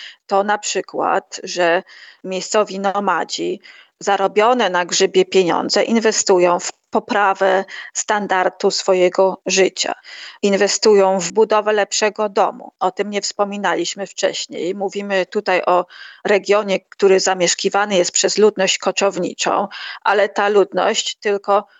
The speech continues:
w okresie letnim, czy też letnio-jesiennym przebywa i mieszka w namiotach w wysokich górach, natomiast w tej najzimniejszej porze roku, zimą i wczesną wiosną, mieszka w domu, w niżej położonych okolicach.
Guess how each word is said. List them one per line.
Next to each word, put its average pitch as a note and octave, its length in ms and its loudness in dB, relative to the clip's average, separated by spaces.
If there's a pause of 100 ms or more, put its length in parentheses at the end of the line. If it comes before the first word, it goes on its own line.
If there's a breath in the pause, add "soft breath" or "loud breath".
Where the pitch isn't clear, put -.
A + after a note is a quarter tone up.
(160 soft breath)
w G3 60 -6
okresie G3 460 -2
letnim, G3+ 580 -2
czy F#3+ 160 -8
też - 280 -4 (140)
letnio-jesiennym F#3 1300 -2 (460 loud breath)
przebywa F#3+ 640 0
i - 160 -12
mieszka F#3+ 420 -4
w - 60 -18
namiotach F#3 640 -4
w F3+ 60 -16
wysokich F#3+ 580 -4
górach, - 480 -4
natomiast F#3+ 480 -2
w - 60 -10
tej F#3+ 180 2
najzimniejszej F#3+ 840 2
porze F#3 400 0
roku, F3 420 0
zimą F3+ 440 2
i - 120 -2
wczesną F3+ 520 -2
wiosną, G3+ 440 -2
mieszka F3 460 -2 (340 loud breath)
w F#3 100 -4
domu, F#3+ 480 0 (120)
w - 40 -14
niżej G#3+ 280 -2
położonych F3+ 680 -2
okolicach. - 720 -6